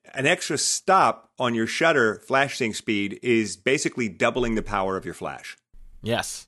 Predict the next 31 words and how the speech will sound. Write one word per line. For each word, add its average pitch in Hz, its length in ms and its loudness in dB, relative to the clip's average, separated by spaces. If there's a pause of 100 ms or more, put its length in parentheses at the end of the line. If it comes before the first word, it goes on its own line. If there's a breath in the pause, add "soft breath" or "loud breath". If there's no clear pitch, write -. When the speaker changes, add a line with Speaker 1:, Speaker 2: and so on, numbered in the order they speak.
(160)
Speaker 2:
that's 120 300 -4
pretty 180 240 0
great. 151 320 0 (400)
Without 147 380 4
going 151 260 2
to 135 80 2
high-speed 127 400 -2
sync, 107 240 -6
high-speed 123 300 -4
sync. - 220 -10
Speaker 1:
You've 117 140 -2
just 139 220 2
basically 139 360 2
doubled 123 340 2
the 110 60 -6
power 107 300 2
of 90 60 -4
your 90 100 -4
flash. 85 320 -6
Your 113 100 0
flash 139 280 2
can 123 120 -4
now, 117 140 0
because 110 340 0
you 127 100 0
can 120 160 0
now 123 220 2
raise 123 300 2
your 120 100 2
shutter 131 300 -2
speed, 101 320 -6